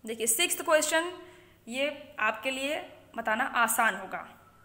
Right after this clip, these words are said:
War is to man what maternity is to women according to।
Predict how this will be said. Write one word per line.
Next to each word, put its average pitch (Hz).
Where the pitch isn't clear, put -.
War 359
is 330
to 294
man 262
what 220
maternity 330
is -
to 262
women 208
according 220
to। 240